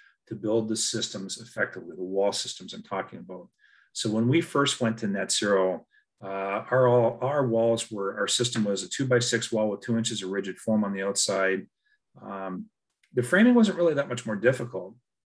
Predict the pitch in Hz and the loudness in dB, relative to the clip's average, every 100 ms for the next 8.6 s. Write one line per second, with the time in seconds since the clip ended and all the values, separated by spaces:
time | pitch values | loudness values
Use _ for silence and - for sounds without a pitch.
0 | _ 123 110 104 104 107 107 104 98 95 | _ -6 -2 -2 0 0 0 -2 0 -2
1 | - 101 90 87 92 101 95 95 95 90 | 0 0 0 -2 -4 -4 -4 -2 -2 -4
2 | 90 92 - 101 107 90 85 _ - _ | -6 -6 -4 -2 -2 -4 -10 _ -20 _
3 | 123 127 135 175 123 98 95 104 - - | -6 2 4 4 2 -2 -2 -2 -2 -4
4 | 120 117 113 117 131 127 123 123 110 107 | -2 -2 0 2 4 4 2 -2 -4 -4
5 | 110 117 - 120 - 113 107 104 104 - | -4 -8 -6 -4 -4 -4 -4 -6 -6 -2
6 | 110 123 123 95 101 101 98 113 110 - | 2 2 2 -8 -14 -14 -4 -2 -2 -6
7 | _ 127 120 120 107 101 95 123 120 98 | _ -6 -6 -8 -6 -6 0 0 0 -6
8 | 95 120 127 - 95 92 | -4 -2 0 0 0 -2